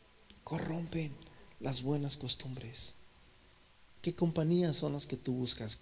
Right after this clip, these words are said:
¿Con qué amigos te relacionas? Es importante, mis hermanos, que, que nos mantengamos firmes y que nos relacionemos, hermanos, con los hijos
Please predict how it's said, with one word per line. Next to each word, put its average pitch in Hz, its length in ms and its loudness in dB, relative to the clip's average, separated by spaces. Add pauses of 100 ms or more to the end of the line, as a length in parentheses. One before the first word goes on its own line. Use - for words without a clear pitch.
¿Con 139 160 2
qué 175 160 4
amigos 180 440 6
te 143 100 4
relacionas? 123 920 2 (2750)
Es - 200 2
importante, 185 720 4
mis 170 160 8
hermanos, 185 440 8
que, 143 260 8 (380)
que 147 120 8
nos 143 120 12
mantengamos 147 760 10
firmes 240 400 12
y 180 80 6
que 156 260 10
nos 151 180 12
relacionemos, 160 800 10
hermanos, 185 480 6 (380)
con 143 180 10
los 135 180 10
hijos 175 440 10